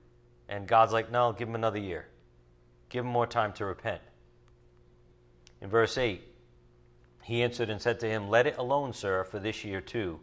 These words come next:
until I dig around it and put in fertilizer. And if it bears fruit next year, fine, but if not, cut it down." The Lord was graciously saying to all,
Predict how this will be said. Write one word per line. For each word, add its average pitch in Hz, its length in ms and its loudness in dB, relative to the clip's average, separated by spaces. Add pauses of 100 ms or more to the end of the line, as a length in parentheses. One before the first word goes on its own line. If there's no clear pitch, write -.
(320)
until 104 280 0
I 101 80 8
dig 104 200 -2
around 104 320 0
it 95 60 -10
and 98 100 -14
put 101 180 -8
in 98 100 -8
fertilizer. 87 680 -4 (560)
And 104 100 -6
if 104 120 -6
it 90 120 -4
bears 117 280 2
fruit - 280 -6
next 113 280 -6
year, 120 160 0
fine, 90 440 -2
but 92 140 -6
if 92 140 -10
not, 95 340 -6 (380)
cut 90 160 -6
it 85 100 -14
down." 76 260 -12 (2250)
The 101 80 -6
Lord 113 240 8
was 98 160 0
graciously 120 560 0
saying 110 380 -4
to 98 100 -10
all, 104 560 2